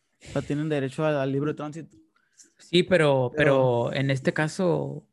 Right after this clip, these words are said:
Speaker 2: s-, se cruzan ilegalmente a México, güey, eso sí no sé.
Speaker 1: Sí, porque ocupas,
Speaker 2: Pues ahí
Speaker 1: creo que
Speaker 2: s-,
Speaker 1: pasaporte para
Speaker 2: pues
Speaker 1: pasar.
Speaker 2: ahí está, güey. O sea,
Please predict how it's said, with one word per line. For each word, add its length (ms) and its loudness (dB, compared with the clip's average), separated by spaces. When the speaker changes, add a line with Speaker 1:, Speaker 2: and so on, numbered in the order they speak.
Speaker 2:
s-, 380 -18
se 220 0
cruzan 320 0
ilegalmente 640 0
a 20 2
México, 460 -2
güey, 240 -4
eso 180 -6
sí 140 -8
no 160 -4
sé. 260 -8
Speaker 1:
Sí, 540 -2
porque 440 -4
ocupas, 360 -2
Speaker 2:
Pues 40 -6
ahí 40 0
Speaker 1:
creo 100 2
que 80 -4
Speaker 2:
s-, 60 -6
Speaker 1:
pasaporte 720 -4
para 200 -8
Speaker 2:
pues 160 -8
Speaker 1:
pasar. 140 -2
Speaker 2:
ahí 80 0
está, 240 -6
güey. 400 0
O 60 -6
sea, 500 -2